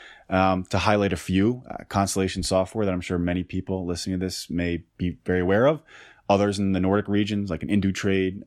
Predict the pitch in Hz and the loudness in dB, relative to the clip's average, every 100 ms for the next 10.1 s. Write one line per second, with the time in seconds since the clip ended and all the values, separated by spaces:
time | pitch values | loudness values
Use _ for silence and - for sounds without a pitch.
0 | _ 90 92 90 92 - 90 90 101 92 | _ 0 2 0 -4 -2 -2 0 0 0
1 | - 104 117 120 - - 107 104 - 87 | 2 4 4 2 0 4 4 4 -4 -4
2 | - 95 98 95 95 98 104 101 104 95 | 2 4 4 0 0 0 0 0 2 4
3 | 95 92 - - - - - 107 113 107 | 2 -2 -16 -20 -20 -14 2 4 4 2
4 | 95 98 98 95 92 92 90 95 - 87 | 4 2 2 -2 0 -2 -2 -2 -2 -4
5 | 85 85 - 85 85 87 87 87 87 87 | -4 -6 -12 -8 -6 -6 -6 -4 -2 -2
6 | 92 - 95 90 92 90 - 92 95 90 | -4 -6 -6 -4 -4 -2 0 2 0 0
7 | 101 101 92 85 95 - 85 87 87 82 | 0 0 -2 -4 -4 -4 -4 -2 -2 -2
8 | 85 85 80 80 90 90 90 - - 87 | -4 -4 -6 -6 -4 -4 -4 -8 -10 -2
9 | 101 98 95 - 95 135 135 123 90 92 | 0 0 0 -2 0 2 2 0 -2 -2